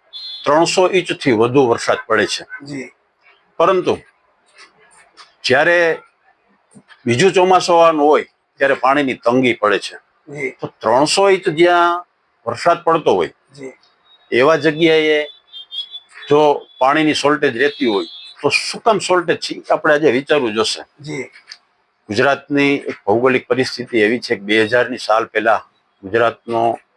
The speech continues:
Speaker 1: સો વર્ષનો ઇતિહાસ એવો હતો
Speaker 2: જી.
Speaker 1: કે સો વર્ષ દરમિયાન બે હજાર inch is equal to વીસ ઇંચની એવરેજથી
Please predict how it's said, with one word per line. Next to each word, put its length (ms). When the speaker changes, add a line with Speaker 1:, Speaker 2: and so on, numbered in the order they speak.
Speaker 1:
સો 180
વર્ષનો 380
ઇતિહાસ 420
એવો 180
હતો 180
Speaker 2:
જી. 180
Speaker 1:
કે 80
સો 260
વર્ષ 220
દરમિયાન 480
બે 80
હજાર 200
inch 160
is 160
equal 360
to 80
વીસ 160
ઇંચની 340
એવરેજથી 440